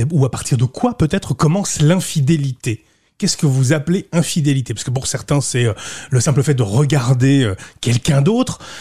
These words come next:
D'autres, euh, bah, c'est l'acte en, en lui-même, d'aller voir ailleurs, euh, d'avoir une relation, euh, complète sexuelle.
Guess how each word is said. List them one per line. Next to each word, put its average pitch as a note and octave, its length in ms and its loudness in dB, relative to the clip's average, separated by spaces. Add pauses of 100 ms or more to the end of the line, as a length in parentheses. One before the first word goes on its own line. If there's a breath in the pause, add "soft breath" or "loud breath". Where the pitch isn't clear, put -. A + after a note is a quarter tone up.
(240 loud breath)
D'autres, C#3+ 460 2
euh, B2 280 4
bah, G#2+ 120 -2
c'est - 120 -2
l'acte C3 360 0 (160)
en, C3 260 -2
en C3+ 100 2
lui-même, E3+ 520 4
d'aller A2+ 160 2
voir B2+ 240 0
ailleurs, E3+ 440 2
euh, A#2 200 0
d'avoir A#2 280 -2
une A2 160 -2
relation, D3+ 760 0
euh, B2+ 260 -6
complète D#3 420 0
sexuelle. F3 400 0